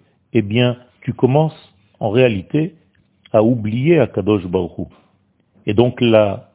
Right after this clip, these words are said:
parole que tu devais dire, Kochi ve'otzem yadi ba'a mitoch ga'ava atzmit, lorsque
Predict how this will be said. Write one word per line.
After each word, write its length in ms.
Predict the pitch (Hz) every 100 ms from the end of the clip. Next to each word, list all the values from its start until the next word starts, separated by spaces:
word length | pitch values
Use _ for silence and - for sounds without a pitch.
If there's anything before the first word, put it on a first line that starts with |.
| _
parole 440 | 120 117 202 147
que 100 | -
tu 220 | 107 - 101
devais 300 | 101 98 107
dire, 380 | 127 165 117
Kochi 340 | - 110 - 143
ve'otzem 520 | 113 123 127 143 117
yadi 340 | 110 98 123
ba'a 320 | 101 90 127 123
mitoch 520 | 110 - 135 101 110
ga'ava 480 | 117 107 95 117 -
atzmit, 400 | - - 202 -
lorsque 320 | 110 - -